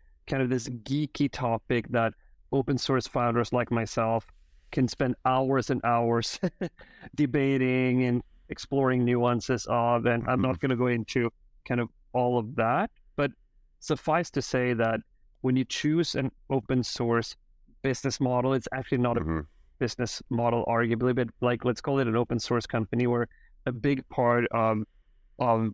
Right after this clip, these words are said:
Speaker 1: what you build is available for free under an open source license, right?
Speaker 2: Yeah.
Speaker 1: What specific license you choose and how you, um, uh, differentiate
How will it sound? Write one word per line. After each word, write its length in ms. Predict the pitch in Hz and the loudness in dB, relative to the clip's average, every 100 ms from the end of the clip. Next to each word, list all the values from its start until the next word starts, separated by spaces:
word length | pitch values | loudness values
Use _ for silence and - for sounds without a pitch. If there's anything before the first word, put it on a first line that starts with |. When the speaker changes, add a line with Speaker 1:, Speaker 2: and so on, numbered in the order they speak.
| - | -6
Speaker 1:
what 220 | 117 127 | -4 -2
you 200 | 120 123 | 0 0
build 440 | 110 143 131 120 120 | 0 0 2 2 2
is 140 | 117 | 0
available 480 | 127 120 120 123 113 | 0 0 2 2 0
for 140 | - | -2
free 280 | 113 127 117 | -4 0 2
under 200 | 113 117 | 2 2
an 100 | 117 | 2
open 240 | 110 113 113 | 0 -2 -4
source 400 | - 110 110 - - - _ | 0 0 -2 -8 -20 -20 _
license, 680 | - 117 117 107 113 101 - | -2 0 0 0 -2 -4 -2
right? 220 | 117 135 - - | -2 -2 -6 -2
Speaker 2:
Yeah. 240 | 110 95 82 - - | 2 2 2 -4 -16
Speaker 1:
What 420 | - 123 156 190 - | -8 -2 -2 -2 -4
specific 500 | - 160 160 139 123 | -4 -2 0 0 0
license 540 | 123 127 - 131 - | 0 0 -2 -2 0
you 140 | 120 110 | -2 -2
choose 640 | - - 117 117 226 - - _ _ _ - | -6 -2 0 0 -2 -8 -16 _ _ _ -6
and 240 | 139 135 - | -2 0 -2
how 300 | - 143 156 | -4 0 2
you, 340 | 123 123 127 - _ _ | 2 2 0 -4 _ _
um, 300 | 117 113 113 - _ - _ _ _ | 0 0 -2 -6 _ -20 _ _ _
uh, 100 | - 123 110 | -4 -4 0
differentiate 840 | 151 - 147 131 - 120 135 - | -2 0 0 0 -2 0 -2 -6